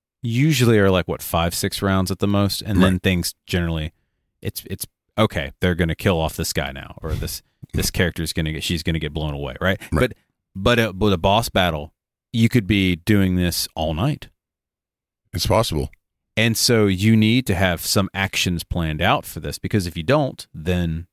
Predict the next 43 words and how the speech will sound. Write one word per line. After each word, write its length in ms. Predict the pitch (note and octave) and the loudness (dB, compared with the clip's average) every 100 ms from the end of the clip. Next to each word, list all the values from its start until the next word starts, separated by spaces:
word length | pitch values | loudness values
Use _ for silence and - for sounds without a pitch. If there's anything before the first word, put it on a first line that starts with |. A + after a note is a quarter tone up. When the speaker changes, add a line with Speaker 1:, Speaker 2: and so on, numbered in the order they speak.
| _ _ _ _ _ _ _ _ _ | _ _ _ _ _ _ _ _ _
Speaker 1:
you're 260 | E2 D#2+ G2 | -14 -4 0
gonna 180 | F#2+ F2 | 0 0
be 120 | F2+ | -2
fumbling. 540 | - C3 B2+ G2+ E2+ - _ - | 0 2 2 2 0 -4 _ -6
And 120 | A#2+ | 0
remember, 420 | B2+ C3+ C#3+ G2 D#2+ _ _ _ _ - | 2 2 2 0 -2 _ _ _ _ -8
we 200 | A2+ C#3+ | 2 4
wanna 220 | D3+ E3+ | 6 4
make 160 | C#3+ B2 | 2 0
sure 200 | - A2 | 2 2
that 140 | - | 0
the 80 | G2 | -10
combat 600 | - C3+ E3 A#2 F2 E2+ | -2 2 2 2 2 0
is 420 | G2+ F#2 F2 E2+ - - | -2 -2 0 -4 -6 0
interesting 500 | D3 D#3 C#3+ B2+ G#2+ | 0 2 0 0 2
enough 280 | F#2+ E2+ - | 2 0 0
so 320 | - G#2+ F#2 | 2 2 2
that 320 | F2+ E2+ - _ _ _ _ _ - | 0 0 -4 _ _ _ _ _ -8
people 220 | B2+ A#2 | -4 0
don't 120 | G2+ | 0
get 220 | F2 D2+ | -2 -4
bored, 300 | - G2+ G2+ F#2 | 2 4 6 4
walk 260 | F2 E2+ | 2 2
off, 380 | F#2+ F2+ E2+ - | 2 2 0 -4
go 80 | E2+ | -6
have 100 | D#2+ | -4
a 40 | |
cigarette 400 | - A2+ F#2 E2+ | 0 0 2 0
or 40 | D#2 | -2
something. 380 | - E2 D#2+ D#2 _ _ _ _ _ | -6 -6 -6 -8 _ _ _ _ _
You 160 | A#2 G#2+ | 0 4
want 240 | A#2 A#2 | 4 2
them 140 | B2 | 0
to 80 | G#2 | 0
be 180 | F2+ F#2 | 0 0
engaged, 720 | E2+ E2 F#2+ G2+ E2 - - | 0 0 2 2 0 -4 -10
and 180 | - F2+ | -4 -4
it's 140 | A#2+ - | -4 -4
tough 260 | D#3+ F#3 | -2 -4
to 80 | - | -6
keep 200 | - C3+ | -6 -4
people's 320 | - G#2 G2 | -2 -4 -4
attention 540 | E2+ - E3 - D2+ | -6 -2 -2 -2 -6